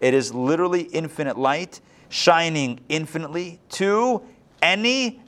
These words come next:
and all recipients. And you're probably wondering, "So why do we spend so much time on choice?" And here's why.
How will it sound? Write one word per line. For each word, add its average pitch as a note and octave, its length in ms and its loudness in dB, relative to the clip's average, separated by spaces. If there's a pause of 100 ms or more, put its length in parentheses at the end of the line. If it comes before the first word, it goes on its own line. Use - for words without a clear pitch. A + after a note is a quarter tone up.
and D3+ 160 2
all E3 500 6
recipients. C#3 880 -4 (3000)
And C3+ 80 2
you're D#3 80 6
probably G3 280 4
wondering, D#3+ 300 2
"So D#3 160 2
why C#3 240 4
do F#3 60 0
we F3+ 80 2
spend - 240 0
so D#3+ 80 0
much D3 160 -2
time C3+ 220 4
on B2 80 0
choice?" D3 440 2
And B2 80 -4
here's A2 240 -4
why. E2 260 -6